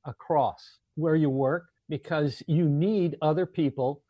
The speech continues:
in other divisions, other agencies to help you get your work done.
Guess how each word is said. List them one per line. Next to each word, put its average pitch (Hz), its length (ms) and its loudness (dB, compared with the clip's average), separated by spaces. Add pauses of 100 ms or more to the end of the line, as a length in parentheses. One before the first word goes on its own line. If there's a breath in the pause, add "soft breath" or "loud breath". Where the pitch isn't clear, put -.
(320)
in 127 180 -4
other 123 180 -4
divisions, 151 800 -4
other 113 240 -8
agencies 156 600 -2
to 175 100 -6
help 165 280 -2
you 147 100 0
get 135 280 -4 (220)
your 165 280 4
work 147 400 2
done. 151 420 -2